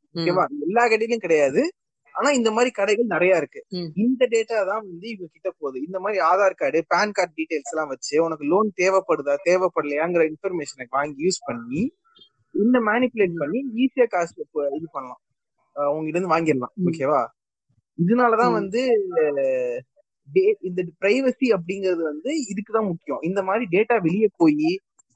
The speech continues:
Speaker 2: ஆஹ், இன்னொருத்தங்க மூலம் கவர்மெண்ட் நம்மள எதுவும் பண்ணாது, அது கன்ஃபார்ம்.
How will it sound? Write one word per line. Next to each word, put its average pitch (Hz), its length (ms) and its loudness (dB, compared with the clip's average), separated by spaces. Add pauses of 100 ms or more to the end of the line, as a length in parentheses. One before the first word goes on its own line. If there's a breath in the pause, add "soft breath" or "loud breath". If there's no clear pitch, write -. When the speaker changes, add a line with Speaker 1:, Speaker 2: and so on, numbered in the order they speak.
Speaker 2:
ஆஹ், 151 200 2
இன்னொருத்தங்க 233 800 2 (140)
மூலம் 190 300 -6
கவர்மெண்ட் 269 540 -4
நம்மள 190 140 -10
எதுவும் 175 280 -6
பண்ணாது, 135 400 -12
அது 170 320 -4
கன்ஃபார்ம். 180 400 -6